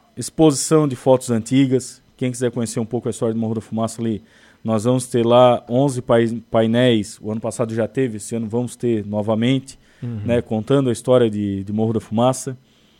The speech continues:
Speaker 1: Vamos ter também a Feira da Agricultura Familiar, então lá o pessoal vai tá encontrando produtos orgânicos, produtos direto da, do, do, do agricultor, né, que até hoje o pessoal já tá fazendo feira lá e amanhã começa na Maju Fest.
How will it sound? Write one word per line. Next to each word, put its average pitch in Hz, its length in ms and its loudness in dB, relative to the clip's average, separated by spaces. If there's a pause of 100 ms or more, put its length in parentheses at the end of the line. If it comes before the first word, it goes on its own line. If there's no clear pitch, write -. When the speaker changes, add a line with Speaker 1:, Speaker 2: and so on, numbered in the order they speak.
(380)
Speaker 1:
Vamos 165 280 4
ter 147 140 0
também 143 260 2
a 123 60 2
Feira 170 380 4
da 135 120 4
Agricultura 127 480 -4
Familiar, 120 680 2 (500)
então 123 140 -4
lá 127 100 4
o 135 60 4
pessoal 123 340 0
vai 113 120 0
tá 120 120 -2
encontrando 117 460 -4
produtos 113 420 -6
orgânicos, 113 480 -2
produtos 110 400 -6
direto 113 460 -2
da, 101 380 -2 (580)
do, 107 220 -4
do, 107 280 -6
do 117 200 0
agricultor, 131 760 0 (240)
né, 120 300 -4 (480)
que - 80 -6
até 113 200 2
hoje 120 220 4
o - 40 -10
pessoal 117 300 0
já 107 140 -2
tá 110 140 0
fazendo 107 320 -4
feira 110 320 0
lá 113 240 6
e 107 200 2
amanhã 107 320 0
começa 107 380 -4
na 110 60 -6
Maju 104 240 -4
Fest. 131 440 2